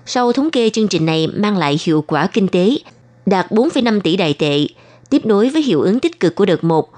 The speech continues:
Ủy ban quyết định tiếp tục phát động phiếu tiêu dùng đợt hai. Ủy ban Nông nghiệp sáng mười chín tháng mười hai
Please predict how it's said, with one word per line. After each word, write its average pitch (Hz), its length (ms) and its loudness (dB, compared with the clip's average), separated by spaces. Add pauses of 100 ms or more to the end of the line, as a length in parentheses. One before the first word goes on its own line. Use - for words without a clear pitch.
(140)
Ủy 190 140 2
ban 190 220 2
quyết 247 160 -2
định 160 240 2
tiếp 240 120 -2
tục 156 140 0
phát 254 140 -4
động 151 260 2
phiếu 214 220 0
tiêu 202 160 0
dùng 147 240 2
đợt 131 160 0
hai. 165 340 0 (680)
Ủy 254 140 2
ban 285 160 2
Nông 262 140 2
nghiệp 185 180 2
sáng 277 320 -2
mười 190 100 2
chín 214 240 -2
tháng 302 200 -2
mười 156 160 2
hai 185 340 0